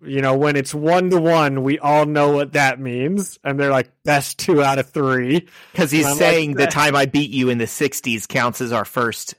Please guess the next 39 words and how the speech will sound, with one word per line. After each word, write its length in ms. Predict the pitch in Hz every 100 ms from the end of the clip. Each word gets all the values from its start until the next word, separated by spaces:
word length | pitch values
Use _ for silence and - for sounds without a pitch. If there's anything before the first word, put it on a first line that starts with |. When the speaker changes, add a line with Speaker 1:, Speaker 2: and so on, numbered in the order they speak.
| _ _ -
Speaker 1:
Yeah. 380 | 156 139 123 110
Speaker 2:
our 60 |
first 340 | 110 135 - -
meeting." 380 | 127 107 98 113 -
Speaker 1:
Um, 460 | 151 147 143 151 - _ _ _ _ _ -
and 200 | 175 170
gosh, 280 | 170 151 170
I 140 | 170
like 260 | 180 165 175
that 180 | 151
one 160 | 139 143
too, 240 | - 143
because 320 | 127 139 147 - _ -
anytime 880 | 202 208 180 - 156 135 131 139 - _ _
you 220 | 156 160
lose 260 | 165 185 156
at 180 | 135 156
anything, 680 | 160 147 - 113 110 120 139 _ _ _ _ -
is 160 | 170 143
that, 200 | 185 180
isn't 180 | 175 208
that 140 | 190
what 120 | 160 127
you 140 | 143
say 220 | - 170
to 80 | 165
someone 340 | 185 170 175
when 140 | 170 170
they 140 | 175
beat 280 | 175 175 -
you? 80 | 185
You're 120 | 175 175
like, 140 | 165
"Okay, 280 | 208 202 160
best 300 | 175 220 -
two 120 | 220
out 100 | 180
of 120 | 165
three. 380 | 156 123 127 -